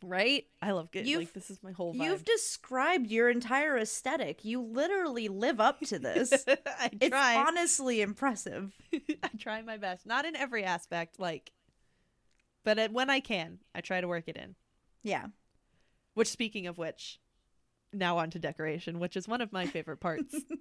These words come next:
Speaker 1: 'Cause I like, I just like having things and putting them around. Um,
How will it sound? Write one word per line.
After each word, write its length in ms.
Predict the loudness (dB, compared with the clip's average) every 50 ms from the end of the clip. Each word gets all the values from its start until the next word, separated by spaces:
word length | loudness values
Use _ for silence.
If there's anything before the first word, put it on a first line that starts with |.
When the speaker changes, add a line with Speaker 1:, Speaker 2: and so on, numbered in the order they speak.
| -10 -16 -16 -14 -16 -16 -14 -14 -14
Speaker 1:
'Cause 200 | -14 -4 2 4 6
I 20 |
like, 180 | 6 6 6 6
I 100 | 4 4
just 200 | 2 0 -2 -2
like 140 | -4 -2 -2
having 280 | -2 -2 -2 -4 -6
things 360 | -4 -4 -4 -4 -4 -6 -8
and 100 | -8 -6
putting 220 | -4 -4 -4 -4 -4
them 120 | -4 -4
around. 380 | -2 0 0 0 0 -2 -4 -10 _ -20 -20 -20 -20 -20 _ _ _
Um, 440 | 4 6 8 8 6 4 2 -2 -10